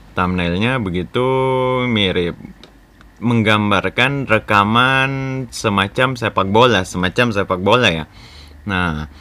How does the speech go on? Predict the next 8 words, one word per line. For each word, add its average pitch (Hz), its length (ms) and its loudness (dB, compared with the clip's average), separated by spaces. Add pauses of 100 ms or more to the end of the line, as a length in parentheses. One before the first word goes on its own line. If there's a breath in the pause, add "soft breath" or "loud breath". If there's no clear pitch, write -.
(340 loud breath)
terus 165 240 4
habis 131 160 2
itu 156 480 2
judulnya 123 1120 4
Putra 113 400 4
Anggoro 113 480 4
versus 131 400 0
Putra 117 640 4